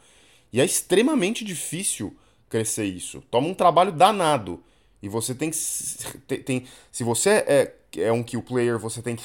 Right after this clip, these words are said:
refletir se você tá fazendo isso. E se você ainda não é, você tem que refletir se é isso que você quer. Porque talvez você queira uma vida um pouco mais mansa, um negócio mais leve, crescer mais devagar, aprender mais devagar, et cetera. E não tem problema.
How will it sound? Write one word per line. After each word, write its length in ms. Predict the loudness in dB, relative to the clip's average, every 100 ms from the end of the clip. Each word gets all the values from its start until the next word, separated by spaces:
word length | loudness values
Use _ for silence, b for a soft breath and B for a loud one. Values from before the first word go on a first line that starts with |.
| -2
refletir 880 | -2 2 0 0 0 2 2 0 B B B B -6
se 160 | -2
você 320 | 2 2 2
tá 540 | 2 8 10 10 4 -16 0
fazendo 480 | 2 4 2 2
isso. 380 | 0 -2 -4 -6 -10 b b b -6
E 80 | -2
se 140 | -2
você 340 | 2 2 4
ainda 300 | 2 2 4
não 220 | 4 4 4
é, 220 | 2 0
você 260 | -4 -6 -6
tem 140 | -8
que 100 | -6
refletir 440 | -4 -2 -2 -4
se 120 | -2 0
é 40 |
isso 200 | 0 -2
que 60 | -4
você 120 | -2
quer. 460 | 6 6 6 0 b b _
Porque 100 | -2
talvez 380 | 2 2 2 0
você 240 | -2 -4
queira 260 | 0 2 4
uma 140 | 2
vida 220 | 0 -2
um 60 | -2
pouco 220 | -4 -4
mais 240 | -2 0
mansa, 760 | 2 4 4 2 0 2 2 2 b b -8
um 80 | -2
negócio 380 | 4 4 4
mais 240 | 0 0 2
leve, 640 | 8 10 10 8 6 -2
crescer 420 | -4 -4 -2 -2
mais 160 | -2 -2
devagar, 960 | 0 0 6 8 10 10 10 6 4 B B -8
aprender 440 | -2 -2 0 0
mais 160 | 0 -2
devagar, 680 | -2 -2 4 6 8 6
et 140 | 4 -2
cetera. 380 | 0 0 0 -2
E 80 |
não 140 | -4 -4
tem 180 | -2 0
problema. 560 | 0 2 0 0 -8